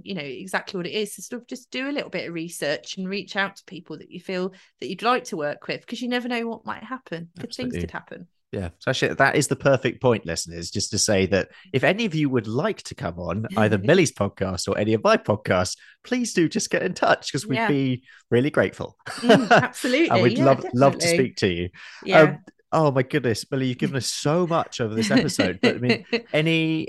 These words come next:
Speaker 2: have you got any other tips, um, for improving online presence?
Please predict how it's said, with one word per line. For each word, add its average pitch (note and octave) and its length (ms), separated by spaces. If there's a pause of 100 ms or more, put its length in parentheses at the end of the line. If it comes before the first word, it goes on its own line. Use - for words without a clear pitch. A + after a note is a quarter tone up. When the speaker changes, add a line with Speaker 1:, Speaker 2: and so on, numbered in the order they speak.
Speaker 2:
have A2 240
you C#3 80
got - 160
any C#3+ 180
other C3 200
tips, - 520
um, F2+ 360 (200)
for F#2 300
improving F2 400
online E2 280
presence? E2 440